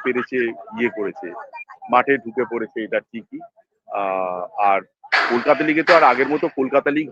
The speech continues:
হয় না, সব তো জেলায় হলো, এই তো দুটো তিনটে ম্যাচ সবে কলকাতা লিগ হলো আর কি। তো সেই কারণেই, আহ, নিরাপত্তার অভাবেই মাঠে ঢুকে পড়েছে, সবাই উপভোগ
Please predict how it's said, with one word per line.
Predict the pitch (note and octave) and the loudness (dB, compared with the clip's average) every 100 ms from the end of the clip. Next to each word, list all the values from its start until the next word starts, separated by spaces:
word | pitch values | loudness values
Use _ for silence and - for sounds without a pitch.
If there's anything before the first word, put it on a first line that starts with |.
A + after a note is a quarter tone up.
| C3 | 0
হয় | F#3 | 0
না, | A3+ G#2 _ - - | 0 -6 _ -20 -8
সব | G#3+ | -4
তো | A#3 A3 F#3 | -2 -2 2
জেলায় | C#3+ D#3 D#3 A2+ | 4 6 6 4
হলো, | G2+ E2+ E2 _ _ - | -4 -8 -14 _ _ -2
এই | A#2+ | 0
তো | D3 G#3+ | 0 0
দুটো | D3+ C#4+ | 0 -2
তিনটে | E3 D#3+ D#3+ | -2 -2 0
ম্যাচ | C3+ A#2 A2+ - - _ - - | 2 2 2 -4 -20 _ -16 0
সবে | C3 C3 | 2 2
কলকাতা | - A2 A#2 A2+ | 0 0 0 -2
লিগ | G#2+ G2+ G2 | -4 -4 -2
হলো | C#4 C4+ D#2+ | 0 0 -2
আর | - | -6
কি। | - - G3+ - _ _ _ _ - | -8 -6 -6 -6 _ _ _ _ 0
তো | G#3+ | 2
সেই | B3+ A#3+ | 0 2
কারণেই, | B3+ C4+ D4 C#4 A3+ F3+ - | 4 4 0 -4 -8 -14 0
আহ, | C#3 C#3 | 4 4
নিরাপত্তার | C#3+ E3+ G#3 A3 - B3+ | 4 2 2 0 2 4
অভাবেই | A#3+ B3+ C#4 | 6 4 4
মাঠে | B3+ F#3 E3+ | 2 2 2
ঢুকে | E3 D3 | -4 -4
পড়েছে, | C#3 C3+ - C3 B2 _ | -2 -2 0 -2 -4 _
সবাই | - B2 A#2+ A#2+ - - - - - - - | -6 0 2 0 -6 -16 -20 -20 -18 -8 -6
উপভোগ | - C3+ B2+ | -2 2 0